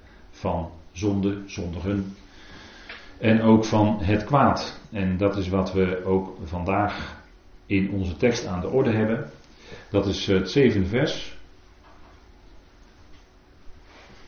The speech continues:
Dit hebben we net met elkaar gelezen, hè? Jesaja vijfenveertig vers zes. Dat zij dit toch weten vanaf het rijzen van de zon en vanaf het westen, dat er absoluut geen naast mij is. Ik ben Yahweh en er is geen ander.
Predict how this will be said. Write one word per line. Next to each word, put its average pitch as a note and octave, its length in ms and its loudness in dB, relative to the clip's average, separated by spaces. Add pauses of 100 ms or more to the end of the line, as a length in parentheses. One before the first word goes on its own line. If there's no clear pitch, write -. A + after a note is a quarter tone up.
(1600)
Dit F#2 280 4
hebben G#2+ 240 6
we G2+ 60 4
net G2 100 2
met G#2 120 2
elkaar F#2+ 240 2
gelezen, B2 380 4
hè? D#3+ 180 0
Jesaja F#2+ 440 0
vijfenveertig G2+ 480 2
vers G#2 160 -4
zes. C#3+ 200 0
Dat G2 180 0
zij G2+ 260 2
dit B2 160 2
toch G2+ 160 2
weten G#2+ 280 4
vanaf G2 200 0
het F2+ 100 -4
rijzen G#2 320 4
van G2 160 2
de F#2+ 80 4
zon A#2 220 6
en F#2+ 60 4
vanaf G2 240 2
het G2 120 -2
westen, A#2 340 2
dat F#2+ 160 4
er - 100 -6
absoluut G2+ 480 2
geen A2 460 4
naast G#2+ 320 2
mij E2+ 140 -2
is. D3 380 -4
Ik D3 200 0
ben G#2 180 2
Yahweh F#2 420 0
en F#2+ 100 -2
er E2 100 -4
is F2 120 -4
geen G2+ 280 -2
ander. D2+ 260 -6